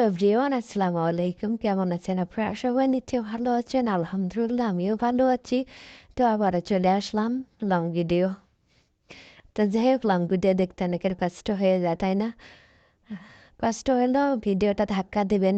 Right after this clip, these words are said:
না, দেখবেন, ভালো লাগুক না লাগুক ভিডিওটা। যারই ভিডিও সামনে আসুক, সম্পূর্ণ দেখার চেষ্টা করবেন। তার কারণ হয়তোবা আপনি চালাকি করবেন, Facebook মামার কাছে কিন্তু ধরা পড়ে যাবেন।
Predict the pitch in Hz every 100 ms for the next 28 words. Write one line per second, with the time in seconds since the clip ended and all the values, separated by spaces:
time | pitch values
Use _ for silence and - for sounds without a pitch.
0 | 214 262 285 220 - 170 185 247 220 -
1 | 220 175 - 196 196 196 185 180 214 220
2 | 202 185 185 190 185 226 247 - 208 180
3 | 185 180 180 165 165 196 208 262 220 220
4 | 202 240 254 220 190 196 208 208 190 -
5 | 254 - - - - - 214 202 233 226
6 | 226 196 190 208 202 214 196 - 196 -
7 | 185 185 233 254 - - - _ - 247
8 | 247 262 269 277 269 - _ _ _ _
9 | _ - 226 233 240 240 247 247 220 208
10 | 208 226 214 208 196 202 196 202 - -
11 | 220 196 185 202 190 214 196 202 - 190
12 | - 185 190 185 185 185 175 170 180 175
13 | 175 170 156 156